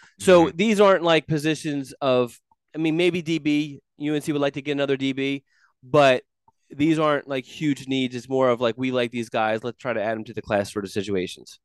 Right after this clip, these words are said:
Speaker 2: Yeah, and you go through a lot of those in this week's Weekly Scoop. Jordan Louis, the running back, um, God, I mean, we were just talking about it last night on, on the beat. I mean, the, the running back room at U N C is super crowded.
Speaker 1: Yeah.
Speaker 2: Uh, British Brooks coming back, um, for next season.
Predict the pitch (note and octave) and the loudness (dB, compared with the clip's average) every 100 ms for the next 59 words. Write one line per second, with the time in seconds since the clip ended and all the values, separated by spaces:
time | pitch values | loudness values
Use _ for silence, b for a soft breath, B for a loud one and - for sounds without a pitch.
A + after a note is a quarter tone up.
0 | _ E2+ D#2+ F#2 F#2+ G2 - E2+ D#2+ D#2 | _ -8 -8 -6 -2 -2 -2 -2 0 2
1 | D#2 D2+ - - D#2 D2 C#2+ - D#2 C#2+ | 0 -2 -6 -10 -12 -12 -14 -12 -12 -12
2 | D2+ C#2 C2 - C#2 - b b _ - | -14 -12 -12 -8 -10 -10 b b _ 4
3 | G#2+ G2 F#2 F#2+ F#2 E2 D#2+ D#2+ E2 D#2 | 4 4 4 4 4 2 0 0 0 0
4 | D2+ D2+ - _ D2 C#2 C2 B1 _ _ | 2 0 -4 _ -12 -10 -12 -14 _ _
5 | - D2 D#2 F2+ F2 D#2+ F#2 E2+ D#2+ D#2+ | -8 -6 -4 -2 -2 2 0 2 0 0
6 | - D#2 D2 D#2+ D#2 D2+ D2+ D2+ D#2 D2 | 0 -2 -2 -2 -2 -2 -6 -6 -6 -4
7 | D#2 D#2+ - _ D#2 D#2+ - E2 E2+ C3+ | -2 -2 -6 _ -8 -8 -6 -2 0 0
8 | A#2 C#2 D#2+ D2+ D2 F2 E2 - F#2 - | -2 -4 -6 -8 -6 -4 -4 -4 -6 -6
9 | G#2+ - - D#2 E2+ - _ _ _ - | -10 -10 -4 -2 -2 -4 _ _ _ -2
10 | B2 G#2 - _ _ - D#2 D2 C#2+ C#2+ | -2 -2 -6 _ _ -4 0 2 0 0
11 | F2 - E2+ - F2+ E2 D#2+ D#2+ - _ | -2 0 -4 -4 -6 -2 0 0 -4 _
12 | _ _ _ _ - D2 C#2 C2 C2+ D2 | _ _ _ _ -18 -14 -14 -16 -16 -12
13 | D2 - D#2+ D2+ D2+ | -10 -8 -8 -8 -12